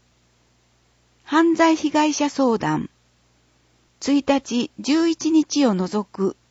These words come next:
月曜日から金曜日、九時から十七時。電話相談。広島被害者支援センター。電話、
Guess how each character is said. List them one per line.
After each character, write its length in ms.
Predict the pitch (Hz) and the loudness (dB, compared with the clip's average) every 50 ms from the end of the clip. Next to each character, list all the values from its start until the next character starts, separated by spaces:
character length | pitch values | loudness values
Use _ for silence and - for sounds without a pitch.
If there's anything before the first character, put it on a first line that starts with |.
| _ - | _ -6
月 320 | 190 226 262 - - - | -2 -2 -2 -2 -2 -2
曜 200 | 339 349 339 320 | 0 0 0 0
日 100 | - 247 | -2 -2
か 160 | 233 - 208 185 | -4 -2 -2 -2
ら 100 | 180 180 | -4 -4
金 280 | - - 208 226 226 | -6 -4 -2 0 0
曜 240 | 220 214 196 185 170 | 0 0 0 0 -2
日、 260 | 151 160 156 139 - - _ _ _ _ _ _ _ _ _ _ _ _ _ _ _ - - | -2 -4 -6 -6 -8 -12 _ _ _ _ _ _ _ _ _ _ _ _ _ _ _ -6 -4
九 100 | 339 339 | -2 -2
時 120 | 320 294 | -2 -2
か 160 | - - 208 | -2 -2 -2
ら 140 | 190 175 160 | -2 -2 -2
十 240 | 170 185 208 226 240 | -2 -2 -2 -2 -2
七 320 | 233 - - - 214 196 | -4 -8 -10 -10 -10 -6
時。 260 | - 165 165 131 - _ _ _ _ _ _ _ _ _ _ _ _ _ _ _ _ _ _ _ _ _ _ _ | -4 -4 -6 -6 -6 _ _ _ _ _ _ _ _ _ _ _ _ _ _ _ _ _ _ _ _ _ _ _
電 280 | - - 247 320 330 330 | -2 0 2 2 4 4
話 140 | 320 330 311 | 4 2 2
相 260 | - 294 285 262 226 | 0 0 -2 0 -2
談。 360 | - 175 165 160 147 - - - _ _ _ _ _ _ _ _ _ _ _ _ _ _ _ | -2 -4 -4 -6 -6 -8 -12 -16 _ _ _ _ _ _ _ _ _ _ _ _ _ _ _
広 320 | - 262 254 320 339 339 | -4 0 0 2 0 0
島 220 | - 320 294 311 311 | 2 2 4 4 2
被 160 | 294 - 233 | 2 -2 -2
害 240 | - 302 311 311 294 | 0 0 0 0 -2
者 180 | - 311 294 | -2 -4 -6
支 180 | - - - 254 | -4 -4 -2 0
援 200 | 254 254 262 247 | 2 2 2 0
セ 180 | - - 233 | -2 -2 -2
ン 140 | 214 190 - | -2 -4 -6
タ 340 | - 180 156 147 147 - - _ _ _ _ _ _ _ _ _ _ _ _ _ _ _ - | -6 -6 -6 -6 -6 -10 -14 _ _ _ _ _ _ _ _ _ _ _ _ _ _ _ -2
ー。 20 | |
電 280 | 226 240 247 233 226 214 | -2 0 0 -2 -2 -2
話、 260 | 208 196 185 - | -2 -4 -4 -6